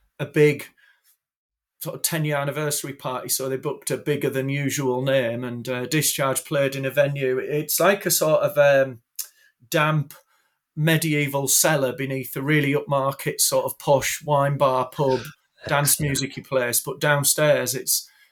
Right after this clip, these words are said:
Speaker 1: it's this gloomy sort of dungeony f-,
Speaker 2: That's what
Speaker 1: place.
Speaker 2: you want, though, isn't
Speaker 1: Yeah,
Speaker 2: it?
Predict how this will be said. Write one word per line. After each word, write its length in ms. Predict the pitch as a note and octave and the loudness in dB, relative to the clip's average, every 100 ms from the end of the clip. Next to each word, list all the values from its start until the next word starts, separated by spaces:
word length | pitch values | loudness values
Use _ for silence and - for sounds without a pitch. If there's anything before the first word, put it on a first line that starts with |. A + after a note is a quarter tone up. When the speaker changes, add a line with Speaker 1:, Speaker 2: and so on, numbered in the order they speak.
| _ | _
Speaker 1:
it's 160 | C3 - | -4 -2
this 180 | C#3+ - | -2 0
gloomy 640 | D3 D3+ D3 D3 C3+ B2+ | 2 4 4 0 -2 0
sort 340 | - C3+ C3 | 0 2 0
of 180 | B2+ - | -4 -2
dungeony 520 | D3+ D3 C#3+ C3+ B2+ A#2 | 0 2 0 -2 -6 -6
f-, 140 | - - - _ | -10 -14 -20 _
Speaker 2:
That's 160 | - D#3 | -2 0
what 60 | A#2+ | 2
Speaker 1:
place. 160 | D#2 | 0
Speaker 2:
you 120 | D#2 D2+ | -2 -2
want, 280 | D#2 C#2+ D2+ | -4 -4 -6
though, 180 | D2+ - | -4 -2
isn't 160 | C#3 | 0
Speaker 1:
Yeah, 220 | C#3 B2 | 0 0
Speaker 2:
it? 60 | G#2+ | -6